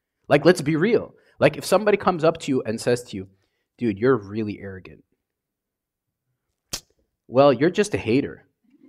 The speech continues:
Like, haters hate us 'cause they ain't us, right? Like, that's, that's what we say, right? Like, y-, you, you just, you wanna immediately point the finger elsewhere because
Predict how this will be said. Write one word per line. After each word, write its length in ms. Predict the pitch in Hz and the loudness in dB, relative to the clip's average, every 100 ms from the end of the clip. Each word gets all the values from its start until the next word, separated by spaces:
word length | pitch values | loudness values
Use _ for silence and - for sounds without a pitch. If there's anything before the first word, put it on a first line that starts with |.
| - - - - - - - _ - 339 - - _ _ _ | -20 -20 -20 -20 -20 -20 -20 _ -20 -20 -20 -20 _ _ _
Like, 280 | 120 117 - _ | 2 2 -2 _
haters 400 | _ 156 180 175 | _ 6 6 6
hate 240 | - 156 175 | 2 4 4
us 120 | 139 | 2
'cause 160 | - 117 | -2 -2
they 120 | 110 | -2
ain't 240 | 131 165 | 0 0
us, 300 | 95 87 - | -2 -6 -6
right? 360 | 104 156 208 - _ _ | -2 0 0 -6 _ _
Like, 360 | 123 147 - - - - | 4 4 0 -16 -20 -4
that's, 400 | 135 156 170 - | 2 2 2 -10
that's 340 | 135 160 180 | 2 4 4
what 140 | 202 185 | 2 0
we 100 | 196 | 0
say, 480 | - 269 151 120 - _ _ _ | 2 4 4 0 -14 _ _ _
right? 340 | 120 175 208 | 6 6 6
Like, 320 | 156 160 160 - _ _ _ | 4 2 2 -12 _ _ _
y-, 140 | 151 - | -8 -8
you, 240 | 151 180 190 | -6 -6 -6
you 200 | 156 202 | -4 -4
just, 680 | 123 180 208 - - - - _ _ - | 2 2 2 -4 -14 -18 -18 _ _ -8
you 160 | 143 | -2
wanna 440 | 143 160 180 180 175 _ _ _ - | 2 2 4 2 -2 _ _ _ -8
immediately 640 | 143 147 180 226 190 151 | -4 -2 0 2 2 0
point 340 | 143 165 160 | -4 -4 -4
the 80 | 135 | -6
finger 500 | 131 156 156 120 - - | -8 -6 -4 -4 -6 -2
elsewhere 720 | 214 262 - - 95 110 - _ _ _ _ _ _ _ _ - 123 | 0 0 -6 -14 -12 -12 -12 _ _ _ _ _ _ _ _ -18 -8
because 800 | 127 143 135 135 135 - - | -8 0 2 2 -4 -14 -20